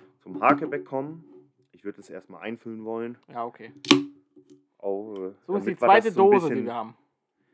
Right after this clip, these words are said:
Speaker 1: leben lassen. Wir haben danach noch eine, die werden wir vielleicht auch heute und dann noch an dem Tag
Speaker 2: Licher?
Speaker 1: der Aufnahme, äh, wegtrinken.
Speaker 2: Also übrigens, wir sind kein König mehr. Es ist kurz nach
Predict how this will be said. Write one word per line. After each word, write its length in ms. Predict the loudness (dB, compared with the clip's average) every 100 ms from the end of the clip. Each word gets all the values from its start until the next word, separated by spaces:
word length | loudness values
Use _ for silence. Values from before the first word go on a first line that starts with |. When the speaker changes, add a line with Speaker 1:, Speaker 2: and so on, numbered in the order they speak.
| _ -10
Speaker 1:
leben 200 | -10 -6
lassen. 420 | -10 -10 -16 -14
Wir 120 | -14
haben 120 | -14 -12
danach 300 | -6 -8 -6
noch 220 | -12 -12
eine, 480 | -18 -20 -16 -18 -18 _ _ _ -10
die 300 | -8 -8 -8
werden 180 | -10 -10
wir 80 | -14
vielleicht 520 | -10 -2 0 0 -4
auch 160 | -12 -8
heute 280 | -8 -8
und 80 | -14
dann 200 | -16 -16
noch 240 | -18 -20 _ _ _ _ _ _ _ _ _ _ _
an 80 |
dem 140 | -18 -14
Tag 80 | -10
Speaker 2:
Licher? 240 | -10 -6
Speaker 1:
der 100 | -6
Aufnahme, 720 | -4 -6 -8 -10 -10 -10 -16 -18 _ _ _ _ -20
äh, 240 | -18 -14
wegtrinken. 600 | -14 _ _ -18 -18 -8
Speaker 2:
Also 200 | -8 -4
übrigens, 220 | -2 -2 -2
wir 80 |
sind 160 | -6 -4
kein 160 | -4 0
König 280 | 0 -2
mehr. 160 | -4 -6
Es 60 | -8
ist 100 | -10
kurz 160 | -10 -6
nach 180 | -6